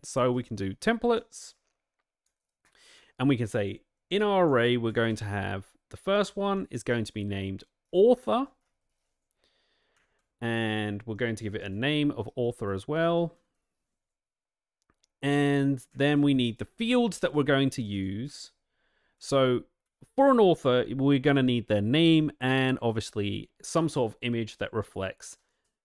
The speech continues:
who they are. So we're going to do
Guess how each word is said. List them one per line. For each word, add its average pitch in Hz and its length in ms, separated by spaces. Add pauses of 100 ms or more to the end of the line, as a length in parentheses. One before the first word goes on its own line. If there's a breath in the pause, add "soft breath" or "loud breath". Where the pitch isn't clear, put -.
who 101 160
they 82 180
are. 143 240 (880)
So 135 440
we're 143 240
going 143 200
to 131 120
do 120 400